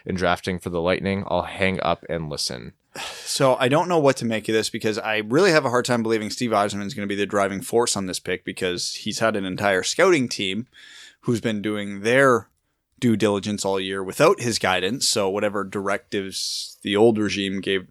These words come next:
Speaker 2: the scouts might be different from what Yzerman would do. So it's hard to say. Um,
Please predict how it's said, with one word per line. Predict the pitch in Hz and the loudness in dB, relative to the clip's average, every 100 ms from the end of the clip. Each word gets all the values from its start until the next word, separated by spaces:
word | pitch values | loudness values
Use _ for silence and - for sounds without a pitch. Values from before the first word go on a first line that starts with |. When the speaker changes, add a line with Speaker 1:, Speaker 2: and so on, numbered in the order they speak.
| - | -12
Speaker 2:
the | 104 98 95 101 | -2 2 2 0
scouts | - - 98 - | -2 2 0 0
might | 101 101 | -2 -2
be | - 95 | -2 -2
different | 107 98 104 95 | -2 -2 -4 -8
from | - 104 95 | -6 -6 -2
what | 92 | 0
Yzerman | 92 110 101 92 | 2 2 0 -4
would | 90 | -6
do. | 90 85 95 - - - - - - _ _ _ _ | -4 -2 -2 -4 -14 -14 -14 -18 -20 _ _ _ _
So | - - 135 | -8 0 4
it's | 120 - | 4 0
hard | - 170 175 139 | -4 2 2 2
to | 107 | -4
say. | - - 156 156 101 98 131 - - | -4 2 4 4 4 0 -4 -12 -14
Um, | - 104 98 95 98 95 | -6 -2 -2 -2 -4 -12